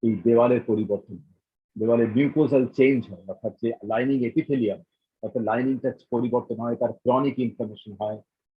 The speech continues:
ইনফ্লামেশন হলে তার একটা সবসময় মনে হয় গ্লোবাস, অর্থাৎ গলায় কিছু আটকে আছে, শুকনো কাশি। দেখা গেছে না, তার তো চেস্টে কিচ্ছু নেই, তার অ্যাজমা নেই, সিওপিডি নেই, দেখা গেল তার শুধু রিফ্লাক্স ট্রিটমেন্ট করলে কিন্তু তার কাশির সমাধান হয়ে গেল।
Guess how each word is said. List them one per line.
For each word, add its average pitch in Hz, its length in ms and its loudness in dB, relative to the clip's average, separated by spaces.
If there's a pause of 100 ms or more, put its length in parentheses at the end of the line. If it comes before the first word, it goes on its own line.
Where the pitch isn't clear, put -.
(140)
ইনফ্লামেশন 120 540 0
হলে 120 100 2
তার 117 200 2
একটা 110 220 0 (540)
সবসময় 127 360 0
মনে 127 180 0
হয় 123 140 0
গ্লোবাস, 117 560 4
অর্থাৎ 113 240 -2
গলায় 120 300 2
কিছু 117 260 -2
আটকে 113 420 2
আছে, 110 260 0 (880)
শুকনো 151 320 4
কাশি। 135 380 0 (540)
দেখা 160 200 2
গেছে 175 220 2
না, 196 280 -4
তার - 180 2
তো 196 60 2
চেস্টে 196 380 4
কিচ্ছু 196 320 -2
নেই, 175 200 2
তার 170 140 4
অ্যাজমা 170 320 0
নেই, 175 260 2
সিওপিডি 170 440 2
নেই, 165 220 -2 (800)
দেখা 107 220 -10
গেল 135 120 -4 (100)
তার 117 120 0 (100)
শুধু 127 180 -2
রিফ্লাক্স 147 520 -2
ট্রিটমেন্ট 143 400 -2
করলে 143 220 -2
কিন্তু 131 240 -4 (180)
তার 117 160 2
কাশির 120 360 -2
সমাধান 104 380 0
হয়ে 98 140 -4
গেল। - 200 -18